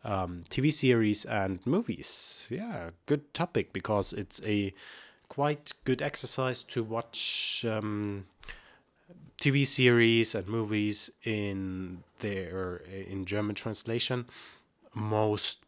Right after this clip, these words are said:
popular, or, uh, nearly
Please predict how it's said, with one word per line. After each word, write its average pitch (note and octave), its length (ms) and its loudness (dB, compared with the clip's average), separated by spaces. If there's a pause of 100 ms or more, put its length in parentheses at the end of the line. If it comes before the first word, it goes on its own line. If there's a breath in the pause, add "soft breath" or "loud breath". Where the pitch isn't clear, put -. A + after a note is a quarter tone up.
popular, G2+ 920 2
or, F#2+ 140 -2 (1200)
uh, G#2 240 -10 (600)
nearly A2 400 0